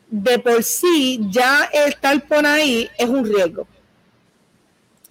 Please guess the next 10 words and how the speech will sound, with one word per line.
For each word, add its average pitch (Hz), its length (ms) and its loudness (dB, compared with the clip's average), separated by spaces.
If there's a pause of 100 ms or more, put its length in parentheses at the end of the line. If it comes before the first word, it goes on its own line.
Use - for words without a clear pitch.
(320)
Y 226 100 -2
si 240 140 -4
tú 247 120 -4
no 294 160 -2
conoces 330 440 0
el 302 100 2
área 294 340 2
y 240 80 -2
no 262 200 0
sabes, 302 560 0